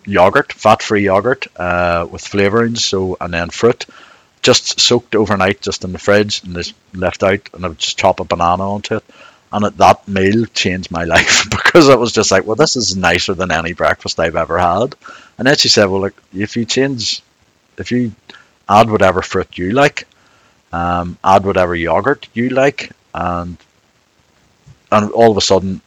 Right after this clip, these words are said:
I was off to the races, 'cause that was one meal a day taken care of. So then it was like, well, of the other six meals that she gave me, four of them were really nice. Um, two of them wasn't that fu-, I wasn't, didn't really like. And then it was just like, well,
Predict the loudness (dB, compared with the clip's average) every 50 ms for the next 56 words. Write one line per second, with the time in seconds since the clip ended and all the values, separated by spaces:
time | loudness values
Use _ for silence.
0 | _ -2 0 0 0 0 2 0 0 0 -2 -4 -2 0 0 0 0 -2 -4 -6
1 | -4 0 2 2 2 0 -2 -2 -2 -2 -2 -2 -4 -4 -4 -4 -2 -2 -2 -2
2 | -2 -4 _ -8 -8 -8 -8 -6 -6 -4 -4 -2 -4 -6 _ _ _ _ _ _
3 | _ -20 _ _ _ _ -12 -6 -4 0 4 4 6 6 6 4 2 0 -2 -2
4 | -2 -2 -2 -2 -4 -2 -2 -2 0 -2 -4 _ _ -4 -4 -2 0 2 4 4
5 | 4 4 4 2 2 0 0 -2 -2 -2 -8 -6 -4 -2 0 0 0 -2 -4 -6
6 | -6 -6 -2 0 0 0 0 -2 -4 -4 -4 -10 -20 -20 -20 -20 _ _ -4 2
7 | 4 6 8 6 6 4 0 -2 -2 -2 -2 0 0 0 -2 -2 -2 -4 -4 -4
8 | -4 -4 -4 -6 -6 _ _ _ _ _ _ _ _ _ _ -10 -8 -6 -4 -4
9 | -2 -2 -2 -4 -4 -6 -8 -12 _ -8 -2 0 2 2 2 0 -2 -4 -4 -2
10 | -4 -4 -4 -6 -6 -6 -6 -6 -8 -12 -12 -10 _ -10 -10 -8 -8 -8 -8 -10
11 | -10 -16 -18 _ _ _ -8 -8 -8 -8 -6 -8 -8 -6 -6 -4 -2 -2 -4 -4
12 | -6 -8 -6 -4 -4 -4 -4 -4 -6 -6 -4 -4 -4 -4 -4 -4 -4 -6 -8 -8
13 | -8